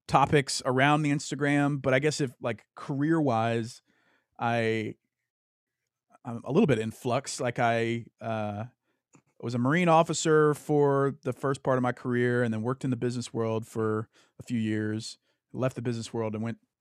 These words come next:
back to school to get my M B A here in Dallas.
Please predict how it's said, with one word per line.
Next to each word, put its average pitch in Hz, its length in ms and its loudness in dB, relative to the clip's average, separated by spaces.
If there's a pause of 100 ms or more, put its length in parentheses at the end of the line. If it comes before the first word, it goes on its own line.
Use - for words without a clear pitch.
back 110 220 0
to - 80 -10
school 117 440 -2
to 113 120 -10
get 113 100 -2
my 110 140 -4
M 110 120 -2
B 107 160 -2
A 110 340 -2 (180)
here 120 180 -8
in 101 80 -6
Dallas. 107 640 -4